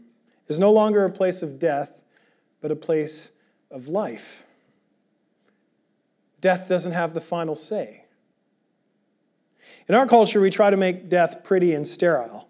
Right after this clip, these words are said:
but it's not. We try to soften its reality by saying things like, "They passed away." But this just shows how our culture finds death's grip upon humanity uncomfortable.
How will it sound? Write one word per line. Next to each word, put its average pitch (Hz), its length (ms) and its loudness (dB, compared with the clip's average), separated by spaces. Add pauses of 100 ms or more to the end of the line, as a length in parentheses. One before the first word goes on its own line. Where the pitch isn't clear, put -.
but 139 100 -10
it's 147 160 -8
not. 123 300 -14 (1400)
We 180 80 -2
try 220 160 6
to 208 60 2
soften 185 600 2
its 170 240 -6
reality 160 480 4
by 151 180 0
saying 151 300 -2
things 147 280 -4
like, 131 260 -6
"They 147 140 0
passed 139 400 -10
away." 110 320 -12 (1800)
But 175 160 0
this 220 200 4
just 202 160 -2
shows 214 240 4
how 202 120 4
our 180 280 4 (280)
culture 220 420 4
finds 190 580 2 (220)
death's 196 320 2
grip 165 420 0
upon 175 340 0
humanity 165 520 -2
uncomfortable. 139 600 -10